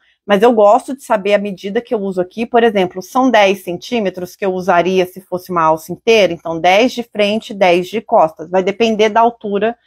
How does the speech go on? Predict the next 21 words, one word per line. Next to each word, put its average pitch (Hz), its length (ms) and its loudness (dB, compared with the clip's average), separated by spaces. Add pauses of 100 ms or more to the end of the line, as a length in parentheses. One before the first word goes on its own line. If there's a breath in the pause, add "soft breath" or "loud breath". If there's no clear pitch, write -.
(280)
que - 80 -10
vai 202 120 2
ficar 202 180 -4
aqui 196 220 -2
a 214 60 2
peça 180 320 0
aqui 196 100 -4
atrás, 226 400 0
porque - 220 -16
se - 120 -12
a 190 60 -4
peça 190 340 -4
ficar, - 320 -12 (400 soft breath)
a 262 80 0
blusa 226 320 4
ficar - 160 -4
mais 165 220 -2
pra 165 140 -4
baixo, 180 360 -2
por 160 140 -8
exemplo, 208 580 -2